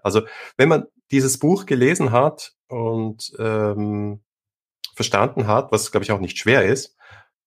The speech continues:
dann ja, also, äh, für mich hat wirklich sich die Sicht auf Wrestling noch ein bisschen vertieft und verändert. Äh, nicht, dass ich's vorher abgelehnt hätte,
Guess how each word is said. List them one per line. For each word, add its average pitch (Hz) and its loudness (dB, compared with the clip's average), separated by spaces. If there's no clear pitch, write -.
dann 117 2
ja, 113 4
also, 107 2
äh, 117 -2
für - 2
mich 160 4
hat - -4
wirklich 139 -2
sich 127 0
die - -8
Sicht 139 -2
auf 113 2
Wrestling 110 4
noch 107 0
ein 101 0
bisschen 104 2
vertieft 107 -4
und 98 -2
verändert. 101 2
Äh, 98 0
nicht, 104 -2
dass 107 -2
ich's 110 -4
vorher 95 4
abgelehnt 120 0
hätte, 113 2